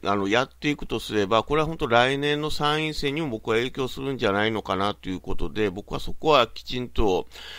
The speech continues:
あの、早急にというかね、あの、<laughs> ちょっと見直してほしいなと思うんですけども、まあ、昨日から今日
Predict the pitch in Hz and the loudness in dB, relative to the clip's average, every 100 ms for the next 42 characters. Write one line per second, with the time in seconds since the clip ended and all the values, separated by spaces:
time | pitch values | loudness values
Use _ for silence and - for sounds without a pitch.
0 | 175 - 104 104 101 - - - 135 139 | -14 -4 -2 0 -2 -6 -2 4 6 4
1 | - 139 143 139 110 101 113 - 87 87 | 2 0 0 0 0 2 0 -2 -2 0
2 | 110 - - 95 85 90 90 156 - - | -2 -2 -8 -8 -6 -6 -2 8 10 10
3 | - - 165 76 - - - 202 - 131 | 8 0 -4 -6 -10 -12 -12 -10 -2 0
4 | 104 135 156 151 - 165 196 - 165 123 | 2 2 2 2 0 -2 0 0 0 4
5 | 127 - 113 123 127 107 - 90 82 104 | 2 2 -2 -2 -4 -4 -8 -8 -6 -6
6 | 101 139 - 190 208 196 147 - 117 101 | 0 0 0 -2 0 0 0 2 2 2
7 | - 131 151 156 | 0 2 2 2